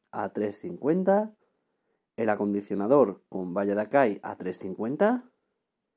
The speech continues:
la mascarilla para cabellos teñidos a tres cincuenta,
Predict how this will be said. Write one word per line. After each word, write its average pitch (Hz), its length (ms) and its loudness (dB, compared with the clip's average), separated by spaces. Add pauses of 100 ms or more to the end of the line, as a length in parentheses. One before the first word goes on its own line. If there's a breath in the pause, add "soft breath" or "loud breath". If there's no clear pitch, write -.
(380)
la 117 260 0
mascarilla 110 640 0
para 98 140 -2
cabellos 98 420 -6
teñidos 113 640 0
a 104 160 -12
tres 95 200 -10
cincuenta, 104 580 -4